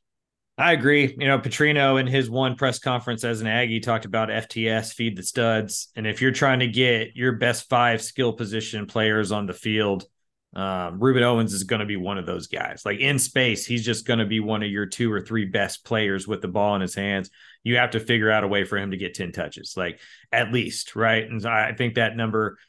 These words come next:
uh, may grow by the second half of the year. But, I, you know, honestly, I, I think running back's gonna be fine. I, maybe you disagree with it. I've always felt like running back's more of a function of the offensive line. Like, the running game's more a function of the offensive line than the running back. Give me really good offensive line,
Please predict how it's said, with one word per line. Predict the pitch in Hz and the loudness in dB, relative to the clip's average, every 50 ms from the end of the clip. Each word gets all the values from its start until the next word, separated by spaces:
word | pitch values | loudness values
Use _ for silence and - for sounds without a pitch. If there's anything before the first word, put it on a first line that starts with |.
| _ _ _ | _ _ _
uh, | - 104 104 104 | -6 -4 -4 -4
may | 104 107 107 110 | -2 -2 -4 -4
grow | 95 104 110 107 107 98 | -2 0 0 0 2 0
by | 107 104 | 0 -2
the | 95 95 | -2 -4
second | - - 107 95 104 101 | -4 -4 -4 -4 -4 -4
half | 101 104 98 | -4 -4 -4
of | - | -4
the | 107 | -4
year. | 101 107 110 | -2 0 2
But, | 120 135 | 4 4
I, | 160 156 - - - - _ _ | 4 2 0 -6 -18 -20 _ _
you | - 190 | 2 4
know, | 190 | 4
honestly, | 180 196 240 262 196 175 196 175 | 6 6 4 4 4 4 6 6
I, | 170 180 - 151 | 6 6 4 4
I | 147 | 4
think | 175 185 147 | 4 2 2
running | 131 139 151 143 | 0 0 2 2
back's | 143 143 135 - | 2 2 2 0
gonna | - 139 131 | -4 -4 -4
be | 127 120 | -4 -4
fine. | - 123 123 120 113 120 | -2 -2 -2 0 -2 -4
I, | - - - - - _ _ _ - - _ _ _ _ _ | -6 -8 -18 -20 -20 _ _ _ -20 -20 _ _ _ _ _
maybe | 151 208 269 277 | 0 0 2 4
you | 240 214 | 2 2
disagree | 147 139 160 151 - 131 110 123 135 | 4 2 2 2 2 0 2 2 2
with | 151 143 147 - | 2 2 -2 -4
it. | - | -2
I've | - 175 247 277 277 | 2 2 2 2 2
always | 285 269 - - | 2 2 2 2
felt | - 160 143 120 | 2 2 2 2
like | 113 113 | 2 0
running | 120 123 131 131 | 0 0 0 2
back's | 117 123 117 110 - | 2 0 0 0 -2
more | 127 123 113 | -4 -4 -4
of | 95 | -4
a | 92 | -6
function | - - 127 113 - - 120 | -6 -4 -4 -4 -2 -2 -4
of | 110 104 | -2 -2
the | 101 104 104 104 | 0 0 0 0
offensive | 104 - 113 98 - 90 98 | 0 -2 -4 -8 -8 -6 -4
line. | 104 107 107 110 | -2 -2 0 0
Like, | 113 113 113 | 0 0 0
the | 139 | 2
running | 123 151 170 185 180 165 | 4 6 6 6 4 4
game's | 143 151 147 143 127 113 | 6 4 4 4 2 2
more | 131 131 131 120 | 2 4 4 2
a | |
function | - - 131 120 - - 123 | 2 0 -2 -2 -2 -2 -2
of | 113 110 | 0 2
the | 110 | 2
offensive | 110 107 107 104 - 101 101 95 | 2 2 0 -2 -4 -10 -8 -6
line | 101 104 101 98 95 | -6 -4 -4 -4 -4
than | 95 | -4
the | 90 87 | -4 -4
running | 92 90 90 87 | -4 -6 -6 -8
back. | - - - 98 | -12 -12 -6 2
Give | 120 143 147 | 2 2 4
me | 147 147 143 139 127 135 - - - - _ _ | 4 4 4 2 0 -2 -6 -18 -20 -20 _ _
really | 127 147 151 143 | 4 6 6 6
good | 139 131 143 127 | 6 6 6 6
offensive | 127 127 123 - 123 120 117 107 | 6 6 4 2 -4 -4 -2 0
line, | 120 120 120 117 117 113 113 110 113 110 | 0 2 2 4 2 2 0 -4 -8 -14